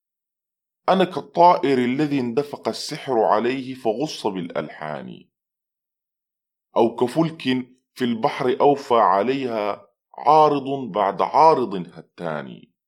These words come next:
غلبتني عواطف الصحب حتى صرت في حاجة إلى ترجماني. أين في موكب القريض لوائي؟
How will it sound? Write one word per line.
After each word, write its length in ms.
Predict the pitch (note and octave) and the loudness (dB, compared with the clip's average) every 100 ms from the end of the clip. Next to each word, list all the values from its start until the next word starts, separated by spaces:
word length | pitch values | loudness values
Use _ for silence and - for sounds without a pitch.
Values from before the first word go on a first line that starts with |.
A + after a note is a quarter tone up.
| _ _ _ _ _ _ _ _ _ _ _ _ _ _ _ _ - | _ _ _ _ _ _ _ _ _ _ _ _ _ _ _ _ -6
غلبتني 680 | A2+ C#3 C#3 E3 E3 C#3 B2 | 0 2 4 2 0 -2 2
عواطف 600 | G2 G2+ G#2 G#2 F#2+ G2+ | 4 4 4 2 -4 -14
الصحب 480 | - - C3+ A#2+ | -14 -8 -8 -6
حتى 720 | G#2+ A#2 - - A2+ G2+ G2+ _ _ _ _ | -6 -8 -10 -4 -2 -2 -6 _ _ _ _
صرت 420 | - D3 D3+ - | -8 -6 -6 -8
في 240 | A#2 G2+ G2 | -12 -10 -8
حاجة 440 | B2 C#3 A#2 A2 F#2+ | -2 0 0 -4 -6
إلى 540 | F2 - G#2 F#2 E2 | -8 -8 -4 -2 -2
ترجماني. 840 | D#2+ D2 C#2+ D2+ C#2+ B1 A1 G1+ _ _ _ _ _ _ _ _ _ _ _ _ _ _ _ _ _ _ _ _ _ _ _ _ _ _ _ - | -6 -10 -12 -12 -12 -12 -16 -20 _ _ _ _ _ _ _ _ _ _ _ _ _ _ _ _ _ _ _ _ _ _ _ _ _ _ _ -2
أين 260 | G3 G3+ F#3+ | 0 2 0
في 200 | D3+ C3+ | -2 0
موكب 400 | B2+ A#2 B2 A#2 | 0 0 0 0
القريض 560 | G#2+ - A2+ D3+ C3+ | 0 0 2 2 0
لوائي؟ 840 | A#2+ G#2+ G#2 B2+ C#3+ - E2+ B1 | 0 0 2 4 2 0 -10 -10